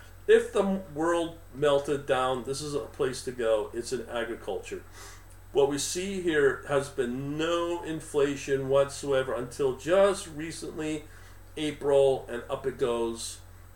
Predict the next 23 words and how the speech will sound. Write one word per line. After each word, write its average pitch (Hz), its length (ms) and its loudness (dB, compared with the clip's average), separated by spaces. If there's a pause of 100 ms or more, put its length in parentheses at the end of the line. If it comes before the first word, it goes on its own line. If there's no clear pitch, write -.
(160)
Uh, 117 300 0
the 123 140 -8
volume's 131 460 2
starting 113 360 -4
to 107 80 -12
die 113 220 0
off, 113 160 -2
so 123 200 -6
maybe 131 600 -2
that 120 280 -6
might 120 180 -4
start - 280 -2
to 120 80 -16
decline 110 720 -6 (600)
as 123 160 -6
well. 107 260 -2
But 135 140 -6
this 143 160 -6
is 151 140 -8
wheat, 139 360 -8 (180)
and, 120 420 -4
um, 117 380 -2 (680)
uh, 110 480 -4